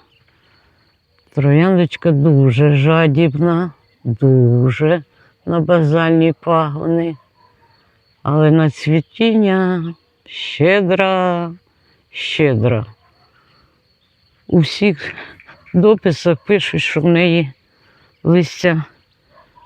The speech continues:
глянцеве. Ну, я б не сказала, мені листя більше матові. У нас якийсь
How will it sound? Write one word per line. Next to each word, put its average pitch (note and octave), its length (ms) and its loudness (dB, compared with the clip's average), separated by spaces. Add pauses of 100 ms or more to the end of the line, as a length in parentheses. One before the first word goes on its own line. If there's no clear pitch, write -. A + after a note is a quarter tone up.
глянцеве. A#2 1000 0 (1000)
Ну, F3 540 0
я G3 200 -2
б G3 40 -8 (100)
не G3 160 2
сказала, C#3 680 0
мені D3 320 4
листя D3+ 440 -2
більше C#3 560 -4 (920)
матові. A#2 880 0 (260)
У D3 60 -2
нас C3+ 280 0
якийсь B2+ 460 -6